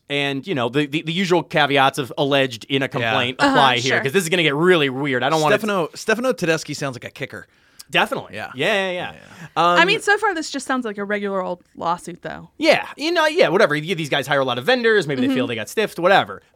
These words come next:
Speaker 1: But, so the, the, the, the situation was this, allegedly. Um, Brown had been hosting some friends in Florida for the, uh, the occasion of the Pro Bowl. This is the N F L's version of the All-Star Game
Speaker 3: Mm-hmm.
Speaker 1: at the end of the year,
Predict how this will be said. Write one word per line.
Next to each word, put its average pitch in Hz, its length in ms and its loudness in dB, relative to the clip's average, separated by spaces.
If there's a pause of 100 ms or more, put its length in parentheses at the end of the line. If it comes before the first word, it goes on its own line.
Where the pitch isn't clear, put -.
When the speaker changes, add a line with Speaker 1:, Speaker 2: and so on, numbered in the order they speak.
Speaker 1:
But, 185 320 2 (460)
so 170 640 4
the, 170 220 -2
the, 175 260 -4
the, 165 240 -4 (140)
the 156 180 -4
situation 196 640 0
was 123 140 -4
this, 123 280 -4
allegedly. 127 680 -4
Um, 120 340 -6 (400)
Brown 214 400 2
had 180 140 -2
been 147 120 0
hosting 202 440 0
some 143 120 -8
friends 147 280 -4
in 123 80 -4
Florida 139 420 0
for 131 180 -4
the, 113 320 -6
uh, 104 100 -4
the 117 120 -8
occasion 143 320 -6
of - 80 -8
the 113 60 -12
Pro 202 360 -2
Bowl. 92 320 -12
This - 160 -18
is 107 180 -18
the 95 280 -14
N 110 100 -10
F 104 140 -14
L's 104 180 -12
version 110 280 -12
of 90 60 -20
the 101 100 -14
All-Star 101 460 -14
Game 233 200 -6
Speaker 3:
Mm-hmm. 214 100 -10
Speaker 1:
at 254 60 -14
the 107 100 -16
end 95 120 -14
of - 60 -20
the 92 60 -20
year, 92 300 -14